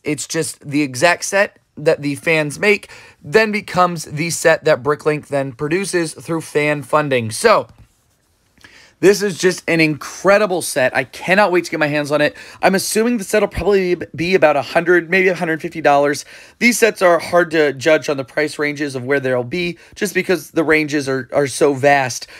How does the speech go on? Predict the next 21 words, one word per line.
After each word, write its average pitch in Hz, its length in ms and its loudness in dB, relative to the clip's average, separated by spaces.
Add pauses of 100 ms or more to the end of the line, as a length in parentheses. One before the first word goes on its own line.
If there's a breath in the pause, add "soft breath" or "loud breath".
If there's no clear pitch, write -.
(120)
Uh, 160 140 4
but 160 160 0
on 180 140 -2
the 170 80 -6
secondary 160 500 2
market, 143 320 -2
most 165 400 -2
of 151 140 0
these 147 200 -4
sets 151 320 2
end 147 160 0
up 135 120 0
going 143 180 0
for 135 180 -8
three 143 280 -4
hundred 143 320 -2
to 139 80 -2
a 127 40 -2
thousand 139 380 2
dollars 127 380 0
plus - 560 -2